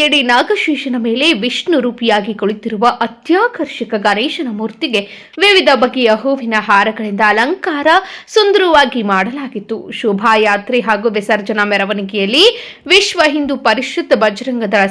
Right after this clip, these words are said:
ಸೇರಿದಂತೆ ವಿವಿಧ ಹಿಂದೂ ಪರ ಸಂಘಟನೆಗಳ ಮುಖಂಡರು ಭಾಗವಹಿಸಿದ್ರು. ಸಾವಿರಾರು ಸಂಖ್ಯೆಯಲ್ಲಿ ಸೇರಿದ್ದ ಯುವಕರು, ಯುವತಿಯರು ಶ್ವೇತ ವಸ್ತ್ರಧಾರಿಗಳಾಗಿ ಕೇಸರಿ ಬಣ್ಣದ ಶಾಲು, ರುಮಾಲು ಧರಿಸಿ ಮೆರವಣಿಗೆಯಲ್ಲಿ ಹೆಜ್ಜೆ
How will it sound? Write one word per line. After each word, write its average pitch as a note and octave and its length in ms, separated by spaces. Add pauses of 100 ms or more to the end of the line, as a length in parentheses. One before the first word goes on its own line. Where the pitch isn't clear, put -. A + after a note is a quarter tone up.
ಸೇರಿದಂತೆ A#3 560 (160)
ವಿವಿಧ A#3 240 (180)
ಹಿಂದೂ F4+ 260 (180)
ಪರ G#3+ 100 (160)
ಸಂಘಟನೆಗಳ A3+ 640 (100)
ಮುಖಂಡರು A3+ 420 (120)
ಭಾಗವಹಿಸಿದ್ರು. G3+ 760 (540)
ಸಾವಿರಾರು F#4+ 500 (180)
ಸಂಖ್ಯೆಯಲ್ಲಿ B3+ 540
ಸೇರಿದ್ದ A3 380 (120)
ಯುವಕರು, A3+ 440 (220)
ಯುವತಿಯರು A#3+ 520 (140)
ಶ್ವೇತ D#4+ 360 (120)
ವಸ್ತ್ರಧಾರಿಗಳಾಗಿ G#3 1200 (560)
ಕೇಸರಿ G#4 400 (100)
ಬಣ್ಣದ D4 340 (100)
ಶಾಲು, A#3+ 340 (180)
ರುಮಾಲು G#3+ 480
ಧರಿಸಿ G#3 320 (100)
ಮೆರವಣಿಗೆಯಲ್ಲಿ G3+ 680
ಹೆಜ್ಜೆ A#3+ 300